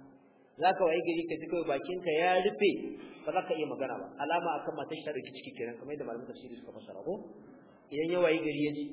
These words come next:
ya zo yin magana, ya kasa yi wa kowa magana, sai dai dinga magana da hannu, magana bai bai. To yanzu yin magana da hannu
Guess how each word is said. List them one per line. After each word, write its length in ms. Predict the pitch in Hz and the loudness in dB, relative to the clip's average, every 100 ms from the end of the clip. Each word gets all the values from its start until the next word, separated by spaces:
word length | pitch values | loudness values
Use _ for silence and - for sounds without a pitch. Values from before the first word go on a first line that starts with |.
| - - - | -10 -16 -4
ya 200 | 135 170 | 4 4
zo 120 | 165 | 4
yin 200 | 175 175 | 2 2
magana, 320 | 143 156 160 156 160 - - | 0 0 0 -2 -6 -14 -2
ya 180 | 156 175 | 2 4
kasa 220 | 208 196 | 2 -2
yi 100 | 175 | -2
wa 120 | 160 | -2
kowa 200 | - 160 | 2 2
magana, 280 | 156 143 147 147 | 2 0 -2 -2
sai 120 | 160 | 0
dai 140 | 175 | 0
dinga 220 | 160 165 143 | 0 -2 -2
magana 300 | 123 147 143 | -2 -2 -2
da 100 | - | -4
hannu, 240 | 127 135 | -8 -8
magana 300 | 131 131 156 | -8 -6 -4
bai 200 | 143 135 | -4 -4
bai. 160 | 127 101 - - - - - | -4 -4 -8 -16 -20 -20 -20
To 80 | - | -8
yanzu 240 | 151 170 202 | -4 -2 2
yin 160 | 233 240 | 2 2
magana 320 | 185 180 190 | 2 2 2
da 120 | 151 123 | 0 -2
hannu 340 | 165 170 | -4 -4